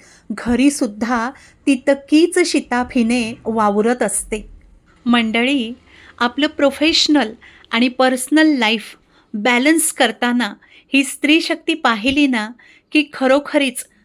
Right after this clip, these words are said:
नतमस्तक व्हायला होतं. मंडळी, हा पाण्याचा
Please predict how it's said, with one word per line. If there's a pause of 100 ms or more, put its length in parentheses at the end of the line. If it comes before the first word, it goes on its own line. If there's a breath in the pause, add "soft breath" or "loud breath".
नतमस्तक
व्हायला
होतं. (240)
मंडळी, (720 soft breath)
हा
पाण्याचा